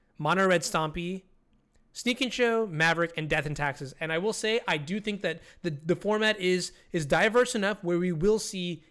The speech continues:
eight unique decks, or at least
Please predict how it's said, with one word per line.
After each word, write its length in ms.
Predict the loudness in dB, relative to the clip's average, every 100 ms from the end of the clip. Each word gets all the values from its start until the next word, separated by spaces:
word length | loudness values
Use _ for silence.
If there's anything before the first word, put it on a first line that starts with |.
| _ -2
eight 300 | -2 -2 -10
unique 680 | -6 -6 -4 -6 -8 -10 _ _ _ _ _ -6
decks, 360 | -6 -6 -12 -20 _ _ -6
or 320 | -4 -4 -4
at 120 | -4
least 380 | -2 -2 -2 -6